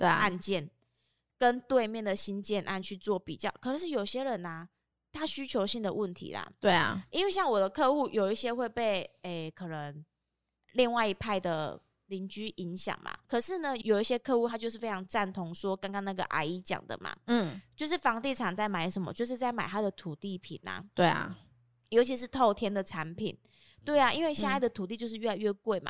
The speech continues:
Speaker 1: 嗯。
Speaker 2: 你说真的，你现在要选择一个大间的房子，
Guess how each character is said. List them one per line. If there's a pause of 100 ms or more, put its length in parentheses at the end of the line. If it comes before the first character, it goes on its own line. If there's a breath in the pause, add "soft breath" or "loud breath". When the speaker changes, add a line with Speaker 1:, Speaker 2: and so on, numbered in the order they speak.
Speaker 1:
嗯。
Speaker 2:
你
说
真
的，
你
现
在
要
选
择
一
个
大
间
的
房
子，